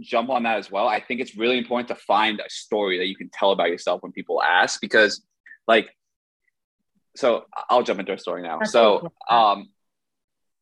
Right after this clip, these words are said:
Speaker 1: in, in undergrad, I took a, a theater class with a bunch of kids in my fraternity, and, like,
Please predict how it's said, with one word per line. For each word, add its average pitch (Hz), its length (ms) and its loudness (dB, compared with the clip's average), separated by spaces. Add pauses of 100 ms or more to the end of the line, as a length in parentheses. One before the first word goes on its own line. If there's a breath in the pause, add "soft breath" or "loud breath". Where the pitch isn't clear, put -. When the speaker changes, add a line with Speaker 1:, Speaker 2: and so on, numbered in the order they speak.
Speaker 1:
in, 147 380 -6 (140)
in 151 160 -4
undergrad, 131 680 0
I 117 100 -2
took 127 240 -8
a, 120 320 0
a - 60 -16 (100)
theater 120 240 -4
class 98 400 -2
with 98 200 -6 (800)
a - 40 -20
bunch 123 180 -4
of 120 60 -16
kids 120 160 -6
in 117 40 -4
my 110 100 -2
fraternity, 98 520 -4
and, 98 140 -6
like, 98 260 -2